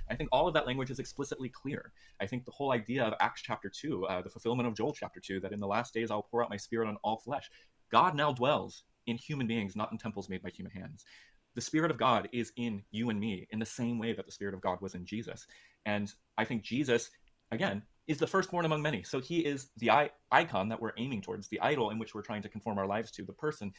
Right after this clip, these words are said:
that we're trying to imitate. But at some very fundamental, ultimate level, we are one with Jesus. We are equal with Jesus. We are united with Jesus. And as strange,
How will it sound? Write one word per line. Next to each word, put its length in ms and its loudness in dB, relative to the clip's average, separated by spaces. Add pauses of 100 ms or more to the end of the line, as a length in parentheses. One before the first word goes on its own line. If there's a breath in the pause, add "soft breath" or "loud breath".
(140 soft breath)
that 120 -8
we're 80 -6
trying 180 0
to 80 -10
imitate. 380 -6 (440)
But 240 -2
at 140 0
some 340 0
very 220 2
fundamental, 500 -2
ultimate 300 -2
level, 340 -4 (300)
we 180 -2
are 200 2 (520)
one 320 2
with 220 0
Jesus. 400 -6
We 80 -2
are 200 2
equal 340 -4
with 200 -4
Jesus. 380 -10
We 140 -2
are 180 2 (160 loud breath)
united 500 0
with 220 -2
Jesus. 460 -6
And 200 -2 (480)
as 140 2
strange, 500 -2